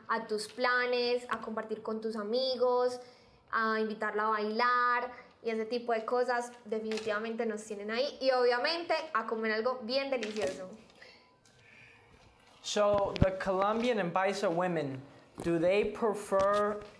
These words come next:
Speaker 2: American and foreigners or Colombian men?
Speaker 1: Bueno, esta es una pregunta súper buena. <laughs>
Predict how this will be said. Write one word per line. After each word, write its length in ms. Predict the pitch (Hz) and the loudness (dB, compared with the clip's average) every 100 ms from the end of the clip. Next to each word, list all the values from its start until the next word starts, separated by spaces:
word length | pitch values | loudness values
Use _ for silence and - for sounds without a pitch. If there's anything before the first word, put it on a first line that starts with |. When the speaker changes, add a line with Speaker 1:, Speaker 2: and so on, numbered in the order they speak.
| - - - - - - - | -20 -16 -16 -18 -20 -10 -6
Speaker 2:
American 840 | 156 160 196 233 247 262 294 302 - - - | -2 2 2 2 0 -2 -2 -8 -14 -20 -10
and 160 | 160 156 | -8 -4
foreigners 680 | 185 196 233 294 330 320 - - | 0 2 2 2 0 -4 -10 -4
or 480 | 180 202 208 214 208 - - | 0 2 2 2 -2 -12 -12
Colombian 580 | - 170 170 170 170 170 - 156 | -4 -2 0 -2 -4 -6 -12 -8
men? 240 | 151 127 - - - - _ _ - - - - - - 202 | -6 -6 -10 -18 -20 -20 _ _ -20 -20 -20 -20 -20 -12 -2
Speaker 1:
Bueno, 460 | 220 202 196 202 202 | 0 0 -2 -4 2
esta 420 | 254 254 233 262 | 4 4 4 4
es 120 | 302 | 6
una 200 | 330 330 | 4 4
pregunta 680 | 294 240 269 359 349 359 359 359 359 302 | 4 6 6 4 2 4 4 4 2 2
súper 360 | 247 233 226 | 4 4 4
buena. 520 | 240 - - - - 277 | 4 2 -2 -6 -6 -2
<laughs> 140 | 508 | -2